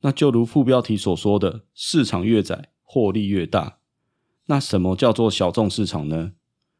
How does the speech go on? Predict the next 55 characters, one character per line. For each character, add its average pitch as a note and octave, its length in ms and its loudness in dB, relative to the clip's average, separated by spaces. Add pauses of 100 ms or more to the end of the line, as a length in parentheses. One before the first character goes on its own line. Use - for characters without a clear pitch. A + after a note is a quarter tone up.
(120)
小 F2+ 240 0
众 C3+ 180 0
市 A#2+ 200 -2
场 E2+ 200 -4
啊， D#2 340 -10
又 G2+ 200 -2
叫 G#2+ 160 2
做 G#2+ 180 2
利 A#2 160 4
基 A2+ 220 0
型 F#2+ 240 -2
市 G2+ 160 -2
场， - 240 -6 (480)
其 - 180 0
实 A2+ 200 0
这 A#2+ 160 2
也 G2+ 80 2
不 F#2+ 80 -2
是 G#2 80 -2
新 A2 200 2
名 F#2+ 200 2
词 - 180 -8
了， D2+ 240 -4 (380)
只 - 160 -2
不 G#2+ 100 0
过 A#2+ 500 2 (140)
这 F3 120 0
个 D3+ 100 2
名 A2+ 160 4
词 G2+ 320 0
说 A#2+ 180 0
实 G#2+ 140 -2
在 A2 140 2
有 G2 120 2
点 F#2+ 160 -2
误 G#2 160 -2
导 F2 160 0
大 F#2 220 0
家， E2+ 320 -4 (440)
会 E3 140 2
让 D#3+ 160 4
人 A2 140 4
觉 G#2+ 180 2
得 G2+ 160 4
小 F2+ 220 0
众 G#2+ 180 2
就 G2 120 0
是 F2+ 280 -4 (260)
很 A2+ 180 -2
少 G#2+ 260 2
人、 F2 320 -4 (320)
需 C3+ 240 0
求 G#2+ 160 0
不 A2+ 160 0
高， G#2+ 440 0